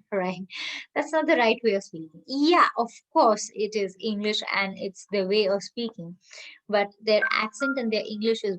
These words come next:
very different. British English is the best English, and you have to be very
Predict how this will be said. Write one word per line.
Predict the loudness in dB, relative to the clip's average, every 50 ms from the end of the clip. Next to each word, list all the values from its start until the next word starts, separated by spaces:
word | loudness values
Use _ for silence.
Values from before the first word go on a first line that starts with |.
| -6 _ -2
very | 0 0 2 2 0
different. | 0 -2 -6 -6 -6 -12 -12 -14 -14 -14 _ -10
British | -6 -4 -4 -2 -2 -2 -4 -4
English | -4 -4 -2 0 0 0 -2
is | -4 -8 -8
the | -6 -8 -8
best | -4 -2 -2 -2 -2 -6 _
English, | -10 -8 -8 -6 -4 -4 -4 -4 -6 -8 -8
and | -8 -6 -6 -6 -6
you | -6 -4 -4 -4
have | -4 -4 -4 -4 -6 _
to | -10 -10 -8
be | -6 -6 -6 -4
very | -2 -2 -2 -2 -2 -6